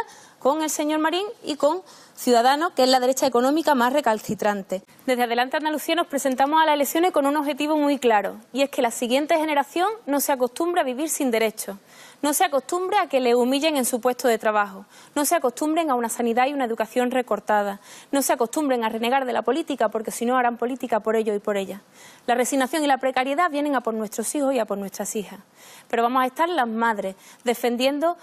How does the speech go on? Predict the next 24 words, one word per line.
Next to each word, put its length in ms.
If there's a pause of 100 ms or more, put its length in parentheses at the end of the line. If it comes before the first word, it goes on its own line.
(120)
la 100
situación 640
de 60
esa 160
siguiente 400
generación 540 (240)
y 80
diciendo 420
que 80
no 80
vamos 220
a 20
entregarles 420
su 160
vida 120 (180)
y 80
su 160
futuro, 420 (360)
y 80
diciendo 460
también 340 (460)
que 80
no 100
hemos 240